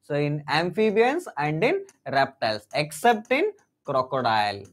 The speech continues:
So crocodile, you will find four chambered heart, except for that remaining all you will find. So that's what option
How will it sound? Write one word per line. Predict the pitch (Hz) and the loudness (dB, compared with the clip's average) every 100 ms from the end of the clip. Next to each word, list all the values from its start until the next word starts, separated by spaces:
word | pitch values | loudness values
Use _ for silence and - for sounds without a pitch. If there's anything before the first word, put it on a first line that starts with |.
| _ _ _ | _ _ _
So | - 147 | -4 -4
crocodile, | 147 151 151 175 180 185 226 349 _ _ _ | 0 -2 0 2 6 6 4 -4 _ _ _
you | 147 | -6
will | 143 151 | -4 -4
find | 151 185 349 - _ | -4 -6 -6 -10 _
four | 190 220 220 | 6 6 4
chambered | - 180 165 160 156 | 2 2 4 2 2
heart, | 151 120 - | 2 0 0
except | 135 143 - 180 180 175 - | -6 -6 0 0 0 -8 -6
for | 165 - | -8 -6
that | 135 196 320 - _ _ 139 | 6 6 6 -6 _ _ -2
remaining | 139 143 143 139 | 0 2 2 0
all | 127 123 | 2 2
you | 120 | 0
will | 113 - | -4 -4
find. | - 127 95 _ _ _ _ | 0 0 -2 _ _ _ _
So | - 170 | -2 2
that's | 170 170 | 2 2
what | 196 185 | 0 2
option | 165 160 - 311 | 2 0 -4 -6